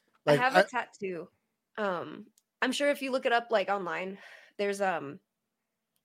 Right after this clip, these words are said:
Speaker 2: like, you know, the inhaler that has, like, a little ribbon wrapped around it, and it's like,
Speaker 1: Yeah,
Speaker 2: "Not
Speaker 1: yeah.
Speaker 2: easy being wheezy." I got that tattooed, like, a week before I went to the hospital about four or five years ago now.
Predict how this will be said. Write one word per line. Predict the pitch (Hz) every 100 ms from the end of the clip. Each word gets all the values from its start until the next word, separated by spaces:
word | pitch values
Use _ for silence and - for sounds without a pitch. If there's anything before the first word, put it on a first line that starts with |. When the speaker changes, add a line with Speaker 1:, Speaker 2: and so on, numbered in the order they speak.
| -
Speaker 2:
like, | 202 -
you | 226
know, | 214
the | 202 214 196
inhaler | 214 214 220 220
that | 208
has, | 214 208
like, | 202
a |
little | 202 190
ribbon | 196 202
wrapped | 208 196 196
around | 208 208 208
it, | 208
and | 185
it's | 196
like, | 185
Speaker 1:
Yeah, | 156
Speaker 2:
"Not | 196
Speaker 1:
yeah. | 196
Speaker 2:
easy | 202
being | 202 196 196
wheezy." | 196 214 220 220 - - - -
I | 226
got | 233 269
that | 269 247
tattooed, | 226 214 - 220 202 196
like, | 190 180 - -
a | 220
week | 226
before | 233 226 220
I |
went | 208 202
to |
the | 196 190
hospital | 185 185 202 190 185 - _ _ _ _ _
about | 214 190 165 _ _ _
four | - 240 233
or | 220
five | 214 208
years | 196 202
ago | 214 214
now. | 220 226